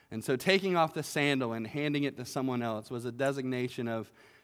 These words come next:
this being transacted to another person. And in this case, he's handing over the right of redemption from himself to Boaz.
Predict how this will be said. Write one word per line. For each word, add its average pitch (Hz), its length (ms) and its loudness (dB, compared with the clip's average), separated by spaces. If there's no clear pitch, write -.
this 123 200 0
being 117 460 -2
transacted 104 920 -2
to 98 400 -6
another 101 380 -2
person. 98 540 -6
And 98 100 -6
in 110 80 -2
this 139 220 2
case, 123 280 2
he's 120 260 0
handing 139 480 4
over 127 400 2
the 107 140 -2
right 123 560 0
of 127 180 -2
redemption 117 840 -2
from 143 300 2
himself 104 720 -4
to 107 360 0
Boaz. 98 1000 -6